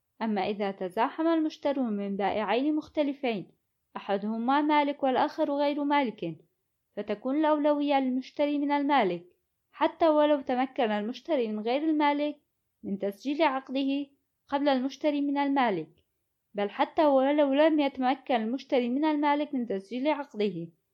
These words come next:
لأن البائع غير المالك لا يستطيع نقل الملكية إلى المشتري حتى ولو تمكن هذا الأخير من تسجيل عقده. ولكن تطبيق القواعد السابقة أثار صعوبة في العمل، إذا ما تعلق الأمر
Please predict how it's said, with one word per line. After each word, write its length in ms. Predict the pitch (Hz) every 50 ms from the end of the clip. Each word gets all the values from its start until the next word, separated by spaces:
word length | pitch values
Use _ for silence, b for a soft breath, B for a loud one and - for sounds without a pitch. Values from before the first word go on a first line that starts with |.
| _ _ _ _ _ _
لأن 320 | 196 202 - 247 302 381 370
البائع 460 | 320 269 220 277 285 277 254 226 220
غير 240 | 208 240 277 339 330
المالك 580 | 330 311 302 302 294 294 294 302 294 302 294 _ _ _ _ _ _ _ _ -
لا 160 | 202 214 214
يستطيع 560 | 208 208 - 220 214 - 294 330 330 311 294
نقل 260 | 277 294 294 - 302
الملكية 600 | 294 285 277 277 294 277 285 - 285 277 269 254
إلى 120 | 269 277 285
المشتري 640 | 285 277 294 - - - 302 285 294 294 302 - _ _ _ _ _ _ _ _
حتى 340 | _ _ 285 285 277 - 254
ولو 280 | 220 226 233 226 220 202
تمكن 500 | - 226 214 247 285 - - 330 294 254
هذا 360 | 233 240 247 262 269 294 294
الأخير 360 | 262 254 269 269 - 285 277
من 200 | 247 247 226 -
تسجيل 400 | - 202 196 196 - 240 247 254
عقده. 400 | 277 269 277 - - 208 185 185 185 - _ _ _ _ _ _ _ _ _
ولكن 580 | 196 196 202 196 190 196 - 302 339 339 294 294
تطبيق 440 | 269 247 247 262 277 311 320 -
القواعد 520 | 262 240 240 - 226 226 254 285 302 320 294
السابقة 840 | 285 - - - 302 269 262 254 262 262 - - 247 254 254 262 - _ _ _ _ _ _ _ _ _ -
أثار 480 | 214 226 - 294 320 349 330 277 240
صعوبة 580 | 226 - 262 254 277 302 294 311 311 311 311 302
في 140 | 277 - 311
العمل، 440 | 302 285 277 269 208 175 170 165 170 - _ _ _ _ _ _ -
إذا 240 | 269 285 285 240 220
ما 140 | 208 202 214
تعلق 520 | 214 240 208 202 247 285 320 330 330 -
الأمر 340 | 285 277 - 277 285 277 269